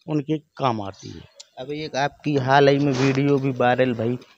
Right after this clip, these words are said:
Speaker 2: कि आप स्वामी जी और बाबा साहब अम्बेडकर की प्रतिमा को आप लेट के परिक्रमा लग-, लगा रहे, आप उते पहुँचे जैसे तो आप भावुक हो गो,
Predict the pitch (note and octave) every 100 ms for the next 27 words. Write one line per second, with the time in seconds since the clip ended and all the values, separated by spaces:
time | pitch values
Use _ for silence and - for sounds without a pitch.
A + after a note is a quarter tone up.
0 | _ - G#2+ D3 - B2 B2+ C3+ C3+ C3
1 | C3 B2+ A#2 A#2+ B2 A#2+ A#2+ A#2+ B2+ B2+
2 | B2+ - A#2+ B2+ B2+ A#2+ A#2+ A#2 A2+ A2+
3 | A2 A2+ A2+ A#2 - A#2+ - G#2 - A2+
4 | A2+ A2+ G#2 A2 A2 A2+ A2+ A#2 - A#2+
5 | - - _ _ - _ - A#2 B2+ A2
6 | A#2+ A#2+ C3 B2+ A#2+ A#2+ A#2+ A2+ G#2+ G#2+
7 | A2 A2+ A2+ A2+